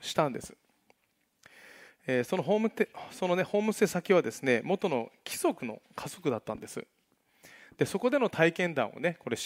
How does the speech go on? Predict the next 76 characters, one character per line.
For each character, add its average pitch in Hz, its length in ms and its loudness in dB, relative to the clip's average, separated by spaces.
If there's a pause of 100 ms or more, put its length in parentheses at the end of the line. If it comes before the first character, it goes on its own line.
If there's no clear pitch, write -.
(160)
し - 100 -8
て - 320 -4
い 131 60 -6
る 131 100 -4
ん 120 40 -6
で 113 80 -6
す - 100 -10
け - 80 -10
れ - 60 -12
ど - 100 -20
も 113 60 -10
ね、 131 220 2 (680)
あ 143 100 2
の、 135 160 4
ジ 175 80 4
ェ 208 60 8
ニ 214 80 4
フ 175 80 2
ァ 147 60 6
ー - 20 4
さ 113 220 -2
ん 113 200 -14
の 143 280 0
こ 120 120 -8
の、 107 300 -6 (400)
ま 120 80 -4
あ、 - 20 -4
見 139 220 -4
解 123 160 -2
に 117 80 -4
よ 110 80 -4
る 110 80 -16
と、 - 280 2 (880)
あ 127 100 -4
の 120 80 -2
ね、 120 200 0
フ - 160 -2
ラ 185 80 6
ン 196 60 2
ス 208 100 -6
人 170 200 -2
っ - 20 -12
て - 100 -10
い 113 40 -6
う - 20 -6
の 110 60 -10
は 113 40 -12
ね、 127 280 2
自 135 140 -10
分 175 140 -2
た 156 160 2
ち - 100 -4
は、 120 140 0
ま 135 200 0
あ、 - 20 2
ア 110 40 0
メ 131 120 0
リ 147 80 4
カ 170 100 8
人 131 140 2
と 110 100 -12
比 127 180 -2
べ 120 120 -4
て 127 80 -6
で 110 100 -10
す - 140 -4
よ、 226 120 -2 (1300)
す - 160 -8
ご 208 100 6
く - 80 -6
ね、 127 320 0
シ - 300 0
ン 226 80 0
プ 175 160 -2
ル 139 80 0
な 110 200 0